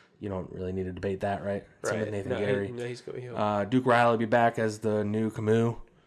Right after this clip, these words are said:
Speaker 1: and then
Speaker 2: Yeah.
Speaker 1: Camus will be gone, I think we both think.
Speaker 2: Yeah, he's definitely gone. Duke
Speaker 1: He didn't really
Speaker 2: Riley
Speaker 1: go out on the best terms.
Speaker 2: Duke Riley, uh,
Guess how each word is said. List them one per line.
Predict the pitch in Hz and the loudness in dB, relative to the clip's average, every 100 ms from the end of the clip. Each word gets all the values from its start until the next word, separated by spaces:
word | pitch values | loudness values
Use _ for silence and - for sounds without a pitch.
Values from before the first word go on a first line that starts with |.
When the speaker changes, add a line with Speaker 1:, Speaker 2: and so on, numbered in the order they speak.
| _ _ _ _ | _ _ _ _
Speaker 1:
and | - 107 | -4 0
then | 104 | 0
Speaker 2:
Yeah. | 107 | 0
Speaker 1:
Camus | 113 120 | 0 2
will | 113 104 | 2 2
be | 104 | 2
gone, | 104 98 87 95 101 | 0 0 -2 -8 -10
I | - | -12
think | - 87 | -10 -8
we | 90 | -6
both | 87 87 | -8 -8
think. | - 57 - - _ _ _ _ | -12 -16 -18 -20 _ _ _ _
Speaker 2:
Yeah, | 143 113 90 | -2 -2 -2
he's | 139 135 | -2 0
definitely | 131 131 120 | 0 0 -6
gone. | 104 107 | -6 -10
Duke | 110 175 170 | -2 0 6
Speaker 1:
He | |
didn't | 143 147 | 8 10
really | |
Speaker 2:
Riley | 147 | 8
Speaker 1:
go | 110 | 4
out | 98 90 | 2 -2
on | 87 | -6
the | |
best | 85 - - | -10 -10 -10
terms. | 139 - | -10 -2
Speaker 2:
Duke | 180 202 196 | 0 0 2
Riley, | 151 151 151 147 139 135 131 127 127 - | 6 8 8 6 2 2 0 0 -2 0
uh, | 117 120 113 110 107 101 | 0 2 2 0 -2 -6